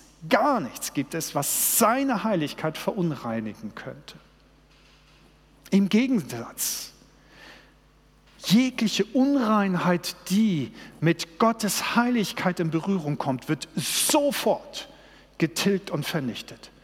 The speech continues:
Sofort ausgelöscht. So wie etwas,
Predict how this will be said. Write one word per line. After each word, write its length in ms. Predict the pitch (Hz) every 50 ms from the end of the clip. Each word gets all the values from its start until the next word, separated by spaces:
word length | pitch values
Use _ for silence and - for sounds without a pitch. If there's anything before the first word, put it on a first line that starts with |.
| - -
Sofort 560 | - 151 - 285 320 277 - - 254 240 233
ausgelöscht. 840 | 220 190 147 - - - 127 110 98 - - - - - - - - - - _ _ _ _ _ _ _ _ _ _ _ _ _ _ _ _ _ _ _ _ _ _ _ _ _ _ _ _ _ _ _ _ _ _ _ _ _ - - - - - - - - - _ -
So 340 | - - 147 208 254 254
wie 140 | 233 240 -
etwas, 840 | 185 196 - - 156 147 143 143 143 - - - - - - -